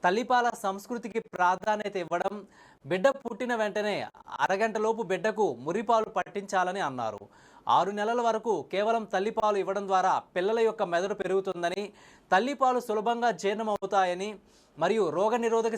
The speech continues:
శక్తి పెరుగుతుందని గ్రేడ్ వన్ సూపర్వైజర్ కె ఉషారాణి గర్భవతులకు, బాలింతలకు వివరించారు.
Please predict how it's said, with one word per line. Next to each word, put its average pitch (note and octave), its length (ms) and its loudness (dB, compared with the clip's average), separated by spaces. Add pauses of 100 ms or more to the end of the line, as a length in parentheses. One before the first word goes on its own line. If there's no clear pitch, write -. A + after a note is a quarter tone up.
శక్తి G3+ 300 -2
పెరుగుతుందని F#3 600 0 (200)
గ్రేడ్ G3+ 260 0
వన్ A3 180 0
సూపర్వైజర్ F#3 680 0
కె F#3 80 0 (140)
ఉషారాణి F3 500 2 (120)
గర్భవతులకు, F3+ 640 -4 (100)
బాలింతలకు E3+ 460 0
వివరించారు. C#3 520 -6